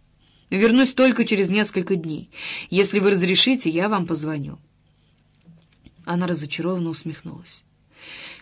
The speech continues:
"Приятная форма отказа", произнесла она. "Ладно, чёрт с вами. Хотя всё равно обидно. Вы напомнили мне о моём возрасте,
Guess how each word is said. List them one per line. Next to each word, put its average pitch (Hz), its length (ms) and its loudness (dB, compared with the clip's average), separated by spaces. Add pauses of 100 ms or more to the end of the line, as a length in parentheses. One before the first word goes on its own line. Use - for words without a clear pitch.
"Приятная 247 640 4
форма 185 400 2
отказа", 175 460 0
произнесла 170 580 0
она. 156 240 -6 (320)
"Ладно, 190 480 2
чёрт 226 300 -2
с - 100 -4
вами. 160 380 -6 (420)
Хотя 208 320 0
всё 285 160 0
равно 269 320 6
обидно. 175 500 0 (300)
Вы 202 160 2
напомнили 269 540 6
мне 240 220 6
о 254 40 6
моём 240 320 6
возрасте, 185 580 0